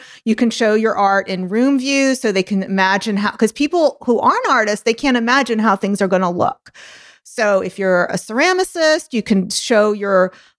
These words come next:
your ceramics on a beautiful table, on a beautiful bookshelf. So you show how people can use your art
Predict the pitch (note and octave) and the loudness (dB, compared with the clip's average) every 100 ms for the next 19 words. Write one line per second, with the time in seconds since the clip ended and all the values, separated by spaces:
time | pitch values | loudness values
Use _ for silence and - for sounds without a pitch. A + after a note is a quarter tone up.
0 | _ _ _ - F3+ D#3+ A3 D4+ D4+ C#4+ | _ _ _ -6 -2 -2 0 0 2 0
1 | B3+ G#3 F#3 F#3+ F3+ F3+ - F4 D#4+ D4 | 0 -2 0 0 0 -6 -2 0 0 0
2 | D4 C#4 C4+ G#3 G#3 F#3+ F3 F#3 G3+ G3+ | 0 2 0 -2 -2 0 0 0 0 2
3 | F#3 - F3+ F3+ F3 F3 - D4+ - - | 0 -2 0 2 2 -2 -2 -2 -2 -2
4 | C4+ C4 C#4+ C#4 C#4 C4 - E4 F4 F#4 | 0 0 0 0 0 -2 -2 0 2 0
5 | F4+ - - - - D4 C#4+ - C4+ B3 | -2 -6 -20 -12 -2 0 0 -4 -2 0
6 | A#3 B3 A3 G#3+ D4 G#4+ F#4 B3+ A3 A#3 | 2 0 2 0 -2 0 2 0 0 0
7 | A3+ C4 G#3 A#3 C4 C#4+ D4+ - D4 D#4+ | -2 -2 -2 0 0 2 0 0 0 2
8 | F#3+ G3 G3+ - - - | 2 0 -2 -6 -10 -10